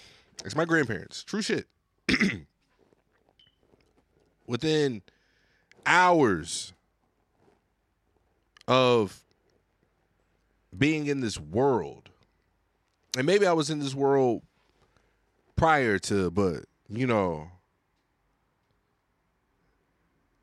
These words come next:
within hours of me taking my first, my first breath of air within this world in, in Roanoke, Virginia, in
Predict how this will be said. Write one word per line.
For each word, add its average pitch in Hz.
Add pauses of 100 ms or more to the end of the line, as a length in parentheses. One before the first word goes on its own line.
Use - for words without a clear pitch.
(200)
within 139
hours 151
of 135
me 135
taking 135
my 113
first, 127 (240)
my 117
first 135
breath 117 (1500)
of 120
air 120
within 107
this 98
world 101
in, 104
in 95 (140)
Roanoke, 123
Virginia, 101 (180)
in 87